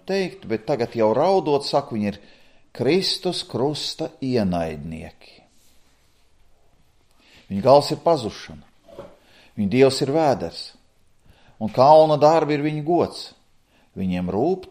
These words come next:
tikai zemes lietas. Nu, šeit ir tas, ko... Ļoti grūti kristīgam cilvēkam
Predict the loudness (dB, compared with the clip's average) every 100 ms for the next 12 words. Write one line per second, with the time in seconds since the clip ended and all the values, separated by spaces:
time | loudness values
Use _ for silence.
0 | -10 -10 -8 -8 -6 -8 -10 _ _ _
1 | _ -14 -10 -10 -12 -16 -16 -18 -20 -20
2 | -20 -20 _ _ _ _ _ _ _ _
3 | _ _ _ _ _ _ _ _ _ _
4 | _ -20 _ -20 -20 _ _ _ _ _
5 | _ _ -20 _ _ _ -10 -6 -2 -2
6 | 0 -4 -2 -4 -4 -6 -8 -14 _ _
7 | _ _ -20 -20 -20 -20 -20 -20 -20 -20
8 | -20 -20 -20 -12 -6 -4 -4 -8 -14 -20
9 | -20 -12 -6 -4 -4 -6 -6 -4 -6 -12
10 | -20 _ -20 -12 -10 -8 -8 -6 -6 -8
11 | -8 -6 -2 -2 -4 -8